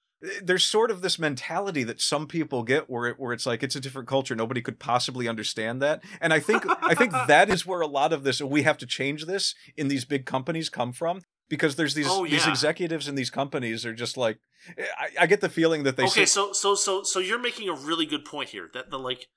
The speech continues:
Speaker 2: yeah, the, the, there's, like, this weird anti-cultural exposure thing going on, too, because it's less, because it's seen as less commercializable. Yeah?
Speaker 1: And not just that, but, you know, they sit there and they look at it and they're like, "I don't get it. We're gonna have to change that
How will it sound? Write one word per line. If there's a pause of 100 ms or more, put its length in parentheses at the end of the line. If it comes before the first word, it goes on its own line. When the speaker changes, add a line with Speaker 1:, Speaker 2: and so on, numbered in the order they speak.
(220)
Speaker 2:
yeah,
the,
the,
there's,
like,
this
weird (600)
anti-cultural
exposure
thing
going
on,
too,
because
it's
less, (220)
because
it's (120)
seen
as
less
commercializable. (280)
Yeah?
Speaker 1:
And
not
just
that,
but, (260)
you
know,
they
sit
there
and
they
look
at
it
and
they're
like,
"I
don't
get
it.
We're
gonna
have
to
change
that